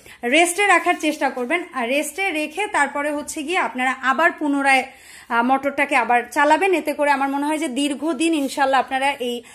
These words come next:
আহ, ব্লেন্ডার সেটটা ব্যবহার করতে পারবেন। এখন যদি ভাইয়া কাইন্ডলি আমাদেরকে একটু প্রাইস সম্পর্কে ধারণা দিতেন, যেহেতু ভাইয়ারা হচ্ছে হোলসেলার,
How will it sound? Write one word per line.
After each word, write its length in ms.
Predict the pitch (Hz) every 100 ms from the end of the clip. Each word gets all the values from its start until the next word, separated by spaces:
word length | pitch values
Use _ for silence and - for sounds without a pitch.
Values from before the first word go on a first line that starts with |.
| - - -
আহ, 300 | 214 208 202 - _ _ _ -
ব্লেন্ডার 340 | 262 294 320
সেটটা 320 | 330 285 277
ব্যবহার 380 | 254 233 226 269
করতে 280 | 262 240 233
পারবেন। 320 | 214 190 208 214
এখন 320 | 277 269 349
যদি 240 | 349 359
ভাইয়া 320 | 311 285 294 311
কাইন্ডলি 340 | 302 277 277
আমাদেরকে 400 | 277 254 254 254
একটু 160 | 285 302
প্রাইস 280 | 285 262
সম্পর্কে 420 | 262 285 277 277 339
ধারণা 360 | 277 240 226
দিতেন, 280 | 214 190 170 - - - - -
যেহেতু 460 | 233 311 339 359 403
ভাইয়ারা 360 | 339 320 320 330
হচ্ছে 260 | 330 339
হোলসেলার, 760 | 330 302 294 - - 226 220